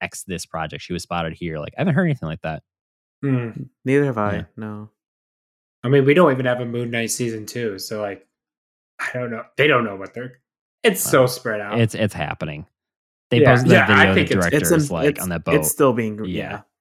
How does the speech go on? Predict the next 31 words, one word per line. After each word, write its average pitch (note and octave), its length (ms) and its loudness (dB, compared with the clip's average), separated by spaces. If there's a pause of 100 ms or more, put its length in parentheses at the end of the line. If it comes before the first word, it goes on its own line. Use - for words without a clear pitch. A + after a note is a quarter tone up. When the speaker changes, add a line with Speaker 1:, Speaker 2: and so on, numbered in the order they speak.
(140)
Speaker 1:
And F#2+ 120 -8
then F#2 80 0
Speaker 2:
I E3+ 100 6
think E3+ 160 6
it's C3 140 4
for - 100 -2
Speaker 1:
Oscar F2+ 160 0
Speaker 2:
sure C#3 80 4
happening C3+ 480 0
too. A2+ 360 -4
I B2 120 -4
just, C3+ 380 -8 (460)
there's C3 160 0
so A2 340 -4
much G2+ 300 -12
going F#2+ 240 -6
on. G#2+ 300 -12 (800)
Speaker 1:
Yeah. C#2 280 -8 (260)
Yeah, - 120 -2
Speaker 2:
And C#3+ 100 4
it's F3+ 200 4
Speaker 1:
there's - 80 -6
Speaker 2:
just C#3+ 240 2
to C3+ 80 4
Speaker 1:
a B2+ 40 -2
Speaker 2:
keep G#2+ 180 4
Speaker 1:
lot. B2+ 160 4
Speaker 2:
up - 40 -4
as A#2+ 160 -2
a A#2 60 0
fan. B2+ 480 0